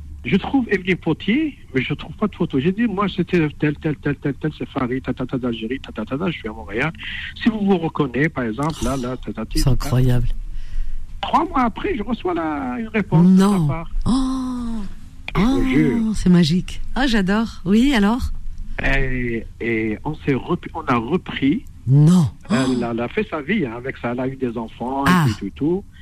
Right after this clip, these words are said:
Speaker 1: Mais simplement, elle, elle est tombée dans une situation plus grave où moi, ça m'a tellement touché.
Speaker 2: Mhm.
Speaker 1: Elle est rentrée, elle, elle a commencé à, à être alcoolique. C'est elle qui me racontait ça.
Speaker 2: Oui, oui, oui, oui.
Speaker 1: Alcoolique, elle a perdu son travail, tatati, tatata, tatata, elle s'est
Speaker 2: Aïe.
Speaker 1: mariée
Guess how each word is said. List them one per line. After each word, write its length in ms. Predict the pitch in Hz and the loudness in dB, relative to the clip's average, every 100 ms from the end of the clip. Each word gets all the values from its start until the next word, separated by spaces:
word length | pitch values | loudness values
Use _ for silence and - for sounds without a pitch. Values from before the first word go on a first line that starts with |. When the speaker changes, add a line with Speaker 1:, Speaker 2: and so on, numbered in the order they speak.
| - - - | -20 -12 -8
Speaker 1:
Mais 80 | |
simplement, 420 | 127 190 - 175 156 | -2 -2 -2 -4 -4
elle, 200 | - 180 | -2 0
elle 100 | 170 | 2
est 60 | 143 | 0
tombée 560 | - 131 127 160 285 - - - - - - - - | -4 -10 -2 0 0 -6 -20 -20 -20 -20 -20 -14 -8
dans 160 | 135 | -8
une 100 | 127 | -8
situation 380 | - - 131 127 | -4 -2 0 -2
plus 180 | - 151 | -2 -2
grave 340 | 120 127 151 | 0 -2 -2
où 80 | 131 123 | -6 -6
moi, 100 | 120 | -6
ça 60 | 120 | -4
m'a 160 | 117 104 - | -6 -6 -4
tellement 320 | 165 160 151 - | -2 -2 -4 -10
touché. 420 | 113 - 143 135 - - | -12 -6 -4 -6 -6 2
Speaker 2:
Mhm. 400 | 175 180 185 175 | 6 8 6 6
Speaker 1:
Elle 60 | 147 | 4
est 40 | |
rentrée, 420 | 170 175 - 208 | 0 -4 -2 -2
elle, 140 | 156 139 | -2 -4
elle 80 | 143 | -4
a 40 | |
commencé 460 | 143 160 156 - 190 | -6 -10 -10 -4 -2
à, 180 | 156 131 | -2 -4
à 240 | - - | -6 -6
être 160 | - - | -4 -4
alcoolique. 580 | - - 135 - - - - - | -4 0 2 2 -2 -16 -18 -10
C'est 120 | - 311 | -4 -2
elle 60 | |
qui 100 | - | -2
me 60 | 190 | -2
racontait 360 | - 160 143 131 | -2 -2 -2 -2
ça. 80 | 170 - | -4 0
Speaker 2:
Oui, 140 | 165 202 | 4 6
oui, 160 | 180 160 | 6 6
oui, 180 | 180 156 | 4 4
oui. 220 | 165 139 - - - | 2 0 -4 -14 -6
Speaker 1:
Alcoolique, 600 | 127 - 113 120 160 170 | -6 -6 -6 -2 -2 -2
elle 80 | 151 | -6
a 60 | 139 | -4
perdu 260 | 151 127 | -4 -4
son 160 | 123 123 | -6 -10
travail, 560 | - 107 104 135 147 143 | -6 -4 -2 -2 -2 -2
tatati, 560 | 123 117 98 - 147 | -4 -6 -8 -4 -4
tatata, 420 | - 113 101 - | -4 -6 -4 -4
tatata, 600 | 147 107 - 101 165 165 143 | -4 -4 -6 -4 -2 -2 -2
elle 100 | 113 | 0
s'est 80 | 127 | 2
Speaker 2:
Aïe. 80 | |
Speaker 1:
mariée 280 | 131 113 113 | 2 2 2